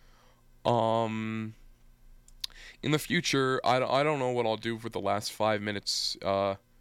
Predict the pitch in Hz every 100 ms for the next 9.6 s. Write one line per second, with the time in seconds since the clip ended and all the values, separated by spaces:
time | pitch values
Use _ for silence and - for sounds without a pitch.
0 | _ _ - - - - - 113 107 107
1 | 107 - 107 131 170 - - - 95 101
2 | 101 110 120 113 107 - - - - 110
3 | 104 113 104 104 104 107 - - - -
4 | - - 104 - - 98 98 139 - -
5 | - - - - - - - 113 110 110
6 | 110 - 107 113 113 110 107 110 107 110
7 | 170 147 113 110 113 - 113 107 107 110
8 | - _ - - - 113 120 117 110 107
9 | 113 107 107 117 113